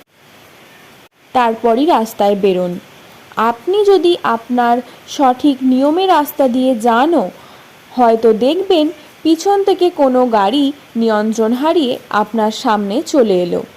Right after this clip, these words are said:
তাই বলছি, যদি কেউ হাইওয়েতে বাইক নিয়ে যাতায়াত করেন, তারা কিন্তু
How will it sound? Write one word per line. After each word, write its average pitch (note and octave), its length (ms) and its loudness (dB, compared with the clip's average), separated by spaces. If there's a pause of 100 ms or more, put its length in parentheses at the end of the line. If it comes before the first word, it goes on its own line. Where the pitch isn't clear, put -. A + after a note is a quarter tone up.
(840)
তাই G3+ 240 0 (140)
বলছি, D4 380 2 (880)
যদি A3 320 2 (100)
কেউ E4 180 2 (180)
হাইওয়েতে B3+ 760 0 (420)
বাইক A3 380 0
নিয়ে D#4 240 0 (300)
যাতায়াত G#3 440 0 (100)
করেন, B3 320 0 (420)
তারা G#3 280 0
কিন্তু A3+ 360 -4